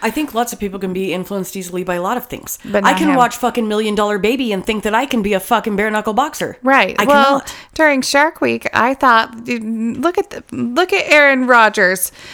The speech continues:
Speaker 2: out there swimming with the sharks.
Speaker 1: <laughs>
Speaker 2: I
Speaker 1: I
Speaker 2: can
Speaker 1: can do
Speaker 2: do this.
Speaker 1: that.
Speaker 2: Ronda Rousey's out there. I can swim with the sharks." No, I fucking can't. We all know that I would. You done?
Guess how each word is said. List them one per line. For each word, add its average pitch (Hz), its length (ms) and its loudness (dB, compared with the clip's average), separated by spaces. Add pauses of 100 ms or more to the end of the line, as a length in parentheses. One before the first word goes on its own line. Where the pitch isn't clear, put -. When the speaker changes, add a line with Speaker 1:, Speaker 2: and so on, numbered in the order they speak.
(200)
Speaker 2:
out 247 220 6
there 233 200 6
swimming 240 400 4
with 208 140 0
the 196 100 0
sharks. 175 500 4
Speaker 1:
<laughs> - 60 -2
Speaker 2:
I 262 140 8
Speaker 1:
I 415 180 6
Speaker 2:
can 453 100 6
Speaker 1:
can 247 60 2
do 233 220 6
Speaker 2:
do 208 40 6
this. 226 400 6
Speaker 1:
that. 262 100 -2
Speaker 2:
Ronda 240 360 8
Rousey's 262 520 6
out 247 280 6
there. 277 200 6
I 277 180 6
can 285 200 2
swim 233 300 4
with 214 140 -6
the 208 100 2
sharks." 220 580 2 (400)
No, 220 240 2
I 202 80 0
fucking 170 460 -4
can't. 196 280 0
We 240 140 2
all 214 140 4
know 190 180 2
that 180 140 2
I 180 80 2
would. 175 140 -2 (2500)
You 220 180 -4
done? 190 520 -4